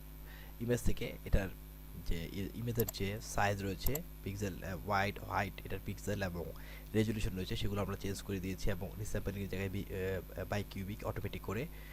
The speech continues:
আহ, ছবিটাকে আমরা, উম, আরেকটু নিখুঁত করেছি। তো এখানে আমি আবারও বলছি, একটা ক্যামেরা দিয়ে যদি আপনি লো রেজোলিউশনের ছবি তুলে থাকেন, সেটাকে সহজেই হাই রেজোলিউশনে কনভার্ট করা সম্ভব নয়। Only Photoshop-এর মাধ্যমে আমরা যেই কাজটা করতে পারি, নয়েজ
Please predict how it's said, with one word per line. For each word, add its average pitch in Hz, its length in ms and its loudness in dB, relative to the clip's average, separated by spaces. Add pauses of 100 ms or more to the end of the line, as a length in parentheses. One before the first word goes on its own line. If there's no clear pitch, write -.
(240)
আহ, 95 140 0 (100)
ছবিটাকে - 320 6
আমরা, 104 260 2 (540)
উম, 95 200 -2
আরেকটু 143 420 0 (180)
নিখুঁত 110 240 0
করেছি। - 300 0 (380)
তো - 40 -4
এখানে 127 160 8
আমি 123 140 8
আবারও 127 300 10
বলছি, 123 340 0 (420)
একটা 120 160 2
ক্যামেরা 120 300 8
দিয়ে 127 160 2
যদি 127 220 0
আপনি 113 340 2
লো 120 240 8
রেজোলিউশনের 131 380 4
ছবি 104 200 0
তুলে 131 200 2
থাকেন, 160 260 4
সেটাকে - 500 2
সহজেই 123 580 2
হাই 113 220 2
রেজোলিউশনে 107 440 0
কনভার্ট 98 360 -2
করা 113 260 0 (300)
সম্ভব 117 280 6
নয়। 78 120 -2 (560)
Only 123 260 2
Photoshop-এর 123 420 2
মাধ্যমে 117 240 4
আমরা 107 140 2
যেই 110 140 -2
কাজটা 110 240 6
করতে 113 240 0
পারি, 107 180 0
নয়েজ 113 280 4